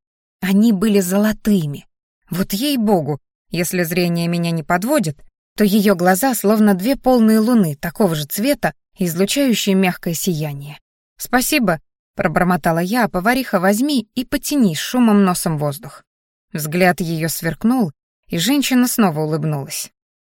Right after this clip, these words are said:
"Приятного, девонька", сказала мне и тут же добавила: "Ну, кто там следующий?" Я быстро отошла от раздачи. Нашла взглядом Дану. Девушка уже устроилась на свободной половине столика,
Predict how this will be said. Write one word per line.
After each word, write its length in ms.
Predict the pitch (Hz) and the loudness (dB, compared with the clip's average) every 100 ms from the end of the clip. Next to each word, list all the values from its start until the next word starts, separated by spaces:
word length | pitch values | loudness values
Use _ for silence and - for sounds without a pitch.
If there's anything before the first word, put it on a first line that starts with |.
| _ - | _ -6
"Приятного, 680 | 269 302 320 214 175 165 | -4 0 2 2 0 -2
девонька", 640 | 160 151 151 143 - - 160 _ _ _ _ - | -2 -2 -4 -6 -10 -10 -12 _ _ _ _ -14
сказала 420 | - 208 175 165 | 0 2 2 2
мне 240 | 180 240 | 2 2
и 100 | 226 | 0
тут 200 | 208 220 | -2 -2
же 100 | 175 | -2
добавила: 540 | 165 160 151 139 147 - _ _ _ _ | -2 0 -2 -6 -14 -18 _ _ _ _
"Ну, 260 | 214 285 330 _ | 0 0 -2 _
кто 240 | - 302 254 | -4 0 4
там 200 | 196 202 | 4 2
следующий?" 680 | - 220 147 143 - - - _ _ _ _ _ | 2 0 0 -6 -10 -14 -18 _ _ _ _ _
Я 260 | 196 277 | 0 2
быстро 380 | 233 247 - 208 | 2 2 2 2
отошла 400 | 196 196 - 185 | 4 2 2 2
от 120 | 170 | 2
раздачи. 580 | 180 165 147 143 - - _ _ _ _ | 0 -2 -4 -6 -6 -14 _ _ _ _
Нашла 380 | 175 180 254 277 | -2 -2 2 0
взглядом 540 | 214 190 208 185 175 | 0 2 2 2 0
Дану. 300 | 156 143 135 - _ _ _ _ _ | -2 -4 -6 -14 _ _ _ _ _
Девушка 500 | 165 185 208 208 202 | -2 0 0 0 0
уже 200 | 196 196 | 2 2
устроилась 560 | 190 - 269 240 170 - | 0 0 0 0 0 -4
на 100 | 165 | -6
свободной 540 | - 175 175 170 165 | 0 0 0 -2 -2
половине 440 | 175 170 165 160 | 0 0 0 -2
столика, 500 | 156 - 262 196 - | -6 -2 -2 -2 -4